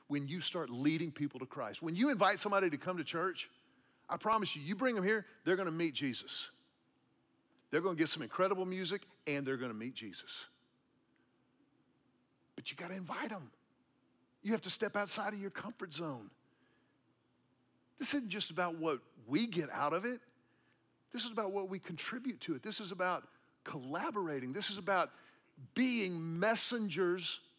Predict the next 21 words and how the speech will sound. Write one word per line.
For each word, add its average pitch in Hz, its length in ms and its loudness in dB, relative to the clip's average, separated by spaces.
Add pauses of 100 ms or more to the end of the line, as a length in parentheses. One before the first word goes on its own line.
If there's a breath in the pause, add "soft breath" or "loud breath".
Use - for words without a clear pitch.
of 180 120 0
the 190 120 0
good 196 320 2
news. 220 280 -2
What 247 100 2
does 214 100 -2
it 185 100 0
say? 214 40 8
We 226 260 2
are - 100 -2
ambassadors. 170 1000 4 (640 loud breath)
Webster's 202 600 2
defines 185 480 2
an 180 80 -2
ambassador 165 800 2 (760 loud breath)
as 151 160 6
an 143 120 -2 (120)
authorized 190 720 2
or 151 80 -2
commissioned 156 760 -2 (160)
representative 151 1120 0